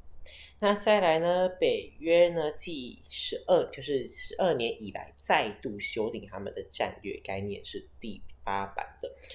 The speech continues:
那有史以来呢，是首度提到中国的这个威胁。那我们也知道呢，这一次的北约的峰会呢，也是非常特别，还特地呢，邀请了韩国当作战略伙伴。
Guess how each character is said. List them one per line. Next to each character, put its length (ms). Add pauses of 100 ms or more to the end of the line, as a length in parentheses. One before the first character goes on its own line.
(240)
那 120
有 240
史 180
以 120
来 120
呢， 100
是 180
首 520
度 180
提 140
到 160
中 600
国 400
的 200
这 200
个 100
威 260
胁。 320 (320)
那 140
我 60
们 80
也 140
知 220
道 200
呢， 120
这 200
一 100
次 240
的 240
北 80
约 340
的 100
峰 240
会 180
呢， 100
也 60
是 140
非 140
常 220
特 220
别， 240
还 240
特 360
地 320
呢， 100 (320)
邀 200
请 240
了 80
韩 260
国 300
当 220
作 260
战 400
略 180
伙 380
伴。 180